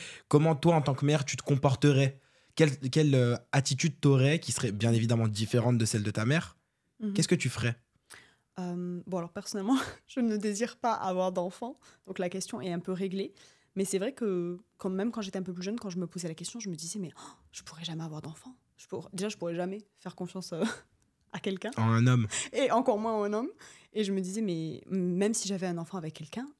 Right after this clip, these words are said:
Speaker 2: jamais je ferais confiance à mon partenaire. C'est terrible. Mais genre, je ferais jamais confiance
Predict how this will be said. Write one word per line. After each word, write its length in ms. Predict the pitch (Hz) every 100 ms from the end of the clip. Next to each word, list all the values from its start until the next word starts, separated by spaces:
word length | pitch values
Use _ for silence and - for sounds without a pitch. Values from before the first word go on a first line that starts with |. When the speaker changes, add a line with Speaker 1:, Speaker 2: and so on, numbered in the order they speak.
| -
Speaker 2:
jamais 560 | 147 185 185 180 190
je 120 | 233
ferais 160 | 185 -
confiance 420 | - 160 - 214
à 40 | 185
mon 120 | 160
partenaire. 380 | 156 - 233 220
C'est 160 | - 156
terrible. 340 | 139 262 269 _ _ _
Mais 80 | 180
genre, 180 | 165 -
je 180 | 170 -
ferais 180 | - 170
jamais 260 | 170 170
confiance 400 | 190 185 170 180